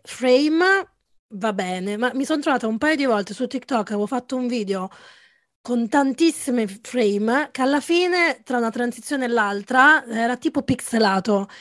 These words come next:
Ed è successo anche a un paio di persone che, mm, che conosco. Non so se era un bug del mio telefono, eccetera.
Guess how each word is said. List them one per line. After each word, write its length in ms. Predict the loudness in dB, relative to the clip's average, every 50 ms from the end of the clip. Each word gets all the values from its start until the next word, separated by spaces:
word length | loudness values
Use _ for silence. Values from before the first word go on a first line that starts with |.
| -20 -18 -4
Ed 100 | 0 2
è 60 | 2
successo 540 | 2 2 -2 2 4 4 4 4 2 2 4
anche 240 | 4 4 4 2 0
a 20 |
un 120 | 0 0 0
paio 180 | -2 -2 -2
di 120 | -4 -6 -8
persone 420 | -8 -10 -8 -6 -6 -6 -4 -4
che, 360 | -4 -4 -2 -2 -2 -4 -4
mm, 320 | -6 -6 -8 -10 -10 -12 -8
che 180 | -8 -8 -8 -4
conosco. 500 | -4 -4 -4 -4 -6 -8 -8 -6 -4 -2
Non 180 | -2 -2 -2 -2
so 180 | -4 -6 -4
se 100 | -2 -2
era 80 | -2 0
un 140 | 0 0 0
bug 240 | 0 0 0 -2
del 100 | -6 -6
mio 160 | -4 -2 -2 0
telefono, 560 | 4 8 8 10 10 8 8 6 4 -2 -4
eccetera. 260 | -2 -2 -4 -4